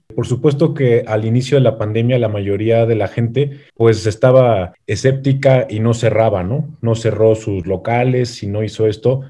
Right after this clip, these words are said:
precisamente, pues, por la necesidad de seguir en esa venta.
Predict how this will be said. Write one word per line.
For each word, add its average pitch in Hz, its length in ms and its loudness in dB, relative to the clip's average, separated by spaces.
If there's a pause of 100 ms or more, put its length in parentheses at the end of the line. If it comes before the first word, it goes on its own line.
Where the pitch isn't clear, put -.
precisamente, 131 560 4
pues, - 140 -2
por 98 340 -4
la 110 200 2
necesidad 107 600 0
de 113 220 0
seguir 107 320 -2
en 107 100 -2
esa 104 200 -4
venta. 95 360 -6